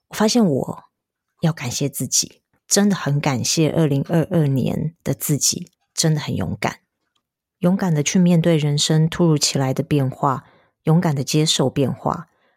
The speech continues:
而且在这个变化之中，我没有因为太过痛苦而放弃接受这个变化，也没有中途而废，更没有选择躲起来逃避现实。好在我有勇敢的面对，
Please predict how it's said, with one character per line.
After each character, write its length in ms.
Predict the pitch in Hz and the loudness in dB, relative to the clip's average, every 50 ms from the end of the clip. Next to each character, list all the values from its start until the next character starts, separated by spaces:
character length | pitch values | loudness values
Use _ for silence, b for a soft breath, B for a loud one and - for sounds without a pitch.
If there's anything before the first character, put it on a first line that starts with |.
| _ _ _ | _ _ _
而 60 | - 180 | -4 -2
且 160 | - - 156 | -2 0 0
在 220 | - - 165 160 | 0 0 0 0
这 100 | 160 170 | 0 0
个 80 | 156 160 | -2 -2
变 180 | - 160 156 | -2 -2 -2
化 280 | 156 - - 165 143 131 | -2 -2 0 0 0 0
之 180 | - - 160 151 | 0 -2 -2 -2
中， 460 | - - 165 156 156 156 156 165 - _ | 0 0 0 2 2 0 -2 -4 -6 _
我 260 | - 180 135 135 131 123 | -6 -2 0 0 0 0
没 320 | 127 127 131 135 131 135 151 | 0 0 0 0 0 0 0
有 360 | 165 160 139 127 123 120 - | 0 2 2 2 0 0 0
因 160 | - 156 160 | 2 2 4
为 140 | 165 165 151 | 4 2 0
太 360 | - - - - - 175 160 | -2 -4 -6 -4 -2 0 0
过 220 | - - 160 147 147 | 0 2 0 0 0
痛 240 | - 147 156 143 | 0 0 -2 -2
苦 220 | - - - - - | -2 -2 -2 -2 0
而 100 | 139 - | 0 -2
放 300 | - - - 156 139 131 | -2 -4 -4 -4 -2 -2
弃 340 | - - - - 131 - - | -2 -2 0 -2 -2 -4 -4
接 200 | - - 165 165 | 0 0 2 2
受 200 | 160 - 151 127 | 2 2 0 -2
这 120 | - - | -2 -4
个 40 | - | -4
变 220 | - - 123 127 143 | -2 -2 -2 -2 -4
化， 300 | - - - - - - _ | -4 -6 -6 -6 -6 -8 _
也 160 | - 165 156 | -2 0 2
没 180 | 147 151 151 165 | 2 4 4 4
有 160 | 208 214 160 | 4 2 2
中 220 | 143 - 156 156 160 | 2 2 2 2 2
途 240 | - - 123 120 | 0 0 0 0
而 100 | 117 120 | 0 -2
废， 400 | 120 - - - 139 117 113 - _ _ _ | -4 -4 -2 -2 -2 -2 -2 -6 _ _ _
更 120 | - 220 185 | 0 2 4
没 120 | 170 151 | 4 4
有 100 | 147 151 | 2 2
选 240 | - - 131 127 123 | 0 0 0 -2 -2
择 260 | - - 135 131 135 | 0 0 2 2 2
躲 220 | 131 - 135 143 | 2 2 2 2
起 160 | 143 - - 135 | 2 0 0 0
来 140 | 127 123 | 0 0
逃 200 | 123 - 135 127 | -2 -2 -4 -2
避 160 | 123 - 156 147 | 0 0 0 0
现 300 | - - - 143 127 120 | 0 0 0 -2 0 0
实。 420 | - - - - - - - _ _ _ _ _ _ _ | 0 0 -2 -2 -6 -8 -12 _ _ _ _ _ _ _
好 160 | - 160 160 | -4 -2 0
在 140 | - 262 269 | 2 4 4
我 120 | 220 190 | 4 4
有 100 | 180 143 | 4 2
勇 160 | 127 120 135 | 2 0 0
敢 200 | - - 131 123 | -2 -2 -2 -2
的 80 | 120 123 | 0 0
面 240 | 139 151 147 139 139 | 2 2 2 0 -2
对， 320 | - - 143 127 120 b | -2 0 0 0 0 b